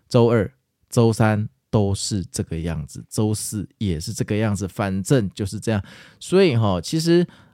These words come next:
我在做这个每日的这个美股航海日志的时候，通常圣诞节的前一个礼拜跟后一个礼拜都没什么好报的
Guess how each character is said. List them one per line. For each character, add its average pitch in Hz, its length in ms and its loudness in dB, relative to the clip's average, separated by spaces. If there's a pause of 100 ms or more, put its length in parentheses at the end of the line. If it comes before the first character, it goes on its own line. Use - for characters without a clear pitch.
我 110 200 0
在 143 260 2
做 135 260 0
这 123 120 -2
个 107 280 0
每 92 380 -2
日 113 320 0
的 85 180 -6
这 - 120 -12
个 98 140 -6
美 101 280 -4
股 101 220 -6
航 95 160 -4
海 98 120 -4
日 101 160 -4
志 98 200 -10
的 87 80 -4
时 90 80 -6
候， 87 40 -4
通 139 160 0
常 143 120 2
圣 135 260 -2
诞 120 240 0
节 85 180 -6
的 87 80 -2
前 92 440 -4
一 - 60 -12
个 113 100 -4
礼 85 180 -6
拜 113 160 -4
跟 127 100 -4
后 131 240 -4
一 127 40 -2
个 123 100 -4
礼 80 140 -8
拜 98 140 -4
都 107 100 -4
没 90 160 -2
什 92 120 -10
么 78 80 -8
好 53 200 -10
报 57 260 -8
的 - 80 -20